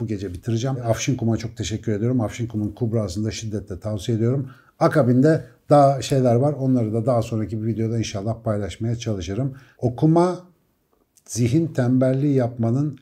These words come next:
en iyi yolu," der Schopenhauer. Okuduğumuz kitapların bence iki özelliği önemli. Bir, amacımız doğrultusunda bizi besliyor mu?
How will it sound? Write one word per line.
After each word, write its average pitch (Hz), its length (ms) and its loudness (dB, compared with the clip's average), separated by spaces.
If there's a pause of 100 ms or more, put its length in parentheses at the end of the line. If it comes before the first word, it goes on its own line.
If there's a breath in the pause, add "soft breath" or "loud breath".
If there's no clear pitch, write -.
en 135 120 4
iyi 135 280 4
yolu," 127 320 2
der 92 360 -2
Schopenhauer. 92 880 -6 (640 loud breath)
Okuduğumuz 156 720 2
kitapların 120 760 -2 (480)
bence 143 300 4
iki 151 180 0
özelliği 131 480 4
önemli. 104 460 0
Bir, 131 340 2
amacımız 139 480 2
doğrultusunda 120 540 0
bizi 113 240 -2
besliyor 101 420 0
mu? 82 200 -6